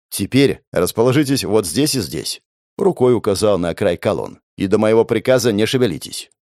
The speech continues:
Хотя толку им это говорить нет. В любом случае ни черта делать не будут.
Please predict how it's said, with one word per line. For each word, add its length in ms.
Хотя 460
толку 420
им 120
это 200
говорить 400
нет. 280
В 100
любом 300
случае 400
ни 160
черта 400
делать 340
не 80
будут. 400